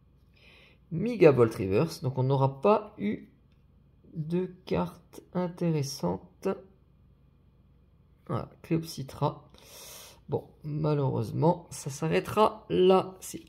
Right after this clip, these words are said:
un tout petit peu léger, mais c'est pas mauvais. C'est pas mauvais, c'est pas mauvais. Voilà,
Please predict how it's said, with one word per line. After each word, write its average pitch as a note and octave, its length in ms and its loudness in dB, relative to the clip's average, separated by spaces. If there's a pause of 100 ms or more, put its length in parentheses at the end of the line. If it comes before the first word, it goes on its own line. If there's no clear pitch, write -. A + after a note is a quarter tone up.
(140)
un F#3 180 4 (240)
tout C#3+ 140 0
petit - 320 -10
peu - 220 -6
léger, G3+ 600 0 (640)
mais G3 320 0
c'est C#4 280 -4
pas D4+ 260 4
mauvais. A#3 360 6 (1080)
C'est - 280 -6
pas G#3 140 0
mauvais, F#3+ 260 2
c'est A3+ 160 0
pas G#3+ 160 2
mauvais. E3 440 2 (1200)
Voilà, E3+ 600 6